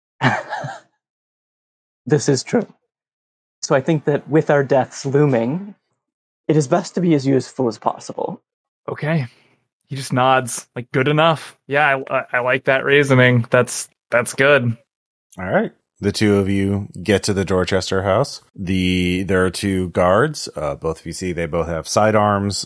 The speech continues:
Speaker 3: you know, uh, on their hip. Uh, but they are expecting you and they grant you access. Uh, you park, uh, go into the front desk. Orderly there, Gale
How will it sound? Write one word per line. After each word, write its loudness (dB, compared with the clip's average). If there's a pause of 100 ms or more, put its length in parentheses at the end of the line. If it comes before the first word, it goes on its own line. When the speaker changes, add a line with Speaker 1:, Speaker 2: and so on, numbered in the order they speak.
Speaker 3:
you -6
know, -4 (200)
uh, -14
on -6
their -6
hip. -2 (540)
Uh, -6
but -10
they -4
are -8
expecting 0
you 4
and -2
they -4
grant -2
you -2
access. -2 (100)
Uh, -16 (180)
you -14
park, -2 (160)
uh, -12
go -8
into -4
the -10
front -4
desk. -4 (340)
Orderly 4
there, 4
Gale -2